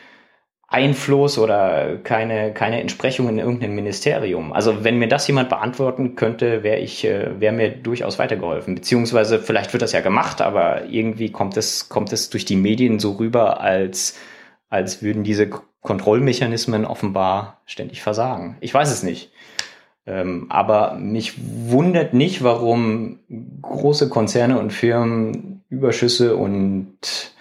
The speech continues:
große Gewinne anhäufen können und, äh, sehr knauserig sind und, äh, offenbar Ministerien, mh, finanziell offenbar nicht so wirklich gut mit dem umgehen können, was ihnen zur Verfügung steht.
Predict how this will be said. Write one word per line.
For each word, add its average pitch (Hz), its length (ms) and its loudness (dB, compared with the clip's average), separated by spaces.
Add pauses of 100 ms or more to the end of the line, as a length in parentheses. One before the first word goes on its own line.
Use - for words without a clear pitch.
(240)
große 117 380 0
Gewinne 113 340 2
anhäufen 104 500 0
können 113 280 2
und, 98 600 -4
äh, 95 260 0
sehr 104 200 0
knauserig 101 580 -2
sind 104 280 -6
und, 95 480 -6
äh, 101 140 0
offenbar 98 920 2 (400)
Ministerien, 104 1120 0 (720)
mh, 110 680 -2 (100)
finanziell 127 840 2
offenbar - 320 -2
nicht 123 140 2
so 104 160 0
wirklich 113 300 -2
gut 101 240 -2
mit 95 200 2
dem 95 380 2 (320)
umgehen 98 460 2
können, 92 260 0
was 87 220 -2
ihnen 95 140 -2
zur - 140 -8
Verfügung - 480 0
steht. - 360 0